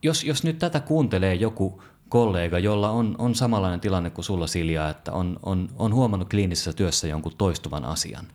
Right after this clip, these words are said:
jota haluaisi alkaa selvittelemään lisää, mut,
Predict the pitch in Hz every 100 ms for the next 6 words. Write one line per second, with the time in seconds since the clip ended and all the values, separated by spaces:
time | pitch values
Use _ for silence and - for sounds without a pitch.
0 | - - - - 98 98 95 92 85 90
1 | 90 85 - 95 85 - 73 73 73 80
2 | 78 60 - - - - - - 110 110
3 | -